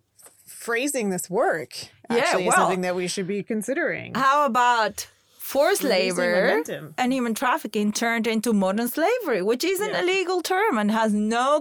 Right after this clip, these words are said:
Speaker 2: convention <laughs> that forbids it.
Speaker 1: Yeah.
Speaker 2: You know, if we are, we keep on doing this, and I think it's to do with, uh, yeah, no, uh, uh, well, there's no general interest of the space continue to move, because the more the space moves, the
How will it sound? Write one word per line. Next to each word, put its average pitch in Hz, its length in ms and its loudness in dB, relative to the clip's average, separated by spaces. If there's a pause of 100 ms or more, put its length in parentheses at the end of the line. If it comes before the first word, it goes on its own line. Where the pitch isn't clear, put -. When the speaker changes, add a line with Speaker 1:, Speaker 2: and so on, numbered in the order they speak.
(120)
Speaker 2:
convention 330 640 2
<laughs> 269 40 0
that 247 140 -4
forbids 247 580 0
it. 175 160 0 (200)
Speaker 1:
Yeah. 117 160 -2 (160)
Speaker 2:
You 240 180 0
know, 190 340 -2
if 233 180 0
we 254 220 0
are, 269 160 2
we 285 160 0
keep 370 300 -2
on 427 160 0
doing 330 280 -2
this, 220 200 0
and 214 100 0
I 214 140 0
think 254 300 -4
it's 254 300 -4 (480)
to 262 180 -2
do 240 340 0
with, 233 360 0
uh, 220 400 2
yeah, 403 220 0 (140)
no, 220 240 0
uh, 113 40 -2
uh, 147 380 0 (240)
well, 185 340 0
there's 196 240 -4
no 226 380 0
general 220 320 0
interest 214 460 -2
of 180 200 -2
the 196 100 -2
space - 380 -2
continue 202 380 -2
to 190 100 -4
move, 269 380 2
because 208 280 0
the 185 80 -4
more 180 240 -2
the 185 80 -4
space 208 380 -2
moves, 185 200 -4
the 180 180 -2